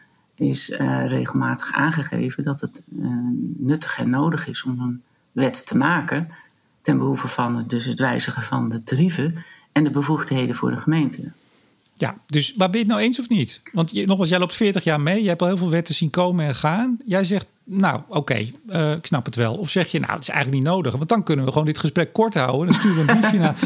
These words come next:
Speaker 2: naar de minister en zeggen, "Joh, stop met die wet, niet nodig."
Speaker 1: Nou, je zult wel iets moeten bedenken voor de tarieven. Ik denk dat dat wel nodig is. De vraag is of dat, eh, vandaag moet of dat dat ook over tien jaar kan. Want we hebben natuurlijk nog wel een hele tijd, eh, gas.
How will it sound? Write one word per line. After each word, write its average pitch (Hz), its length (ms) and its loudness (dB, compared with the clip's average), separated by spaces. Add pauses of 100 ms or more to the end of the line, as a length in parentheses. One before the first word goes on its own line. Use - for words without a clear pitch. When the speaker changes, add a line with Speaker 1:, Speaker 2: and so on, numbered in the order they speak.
(460)
Speaker 2:
naar 190 120 4
de 180 60 4
minister 208 300 4
en 202 60 2
zeggen, 196 200 2
"Joh, 202 120 4
stop 311 260 0
met 262 140 2
die 240 100 2
wet, - 320 4 (120)
niet 302 140 2
nodig." 262 480 2
Speaker 1:
Nou, 190 200 6
je 185 80 2
zult 202 240 2
wel 190 140 2
iets - 180 0
moeten 190 240 4
bedenken 202 380 2
voor 165 180 2
de 160 80 0
tarieven. 151 440 2
Ik 214 100 0
denk 160 180 4
dat 151 120 0
dat 170 160 0
wel 143 160 2
nodig 151 380 0
is. 220 160 0
De 190 80 -2
vraag 147 320 0
is 139 120 -4
of 139 140 -4
dat, 151 240 0
eh, 147 100 2
vandaag 143 480 0
moet 143 260 2
of 143 160 0
dat 143 160 0
dat - 160 -2
ook 143 200 0
over 139 220 0
tien 135 220 2
jaar 139 240 0
kan. 180 320 0 (300)
Want 143 160 2
we 135 60 2
hebben 139 180 2
natuurlijk 170 380 2
nog 175 160 2
wel 175 120 2
een 175 200 4
hele 175 220 0
tijd, 175 380 0
eh, 170 220 2
gas. - 380 -4